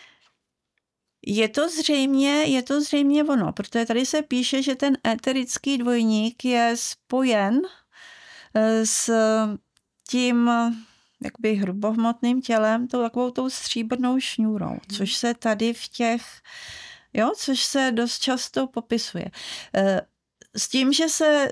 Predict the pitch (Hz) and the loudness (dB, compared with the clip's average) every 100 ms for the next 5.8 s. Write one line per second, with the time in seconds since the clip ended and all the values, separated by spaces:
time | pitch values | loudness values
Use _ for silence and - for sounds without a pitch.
0 | - 294 - 247 - - 277 269 277 311 | -2 -2 -2 -2 -2 0 2 2 0 -2
1 | 269 269 - 220 233 202 - - - - | -2 0 0 0 0 0 -4 -12 -18 -8
2 | 185 196 - 233 247 247 277 277 359 480 | -4 -2 0 2 2 2 2 2 2 0
3 | 480 311 - 254 311 311 - 302 254 233 | 0 0 0 0 0 0 -2 -2 -2 0
4 | 226 202 226 - 247 240 311 302 - - | 2 0 -2 -2 -2 -2 -6 -2 -2 -2
5 | - 220 233 240 262 233 208 220 | -4 -2 -2 -4 -2 -2 -2 -6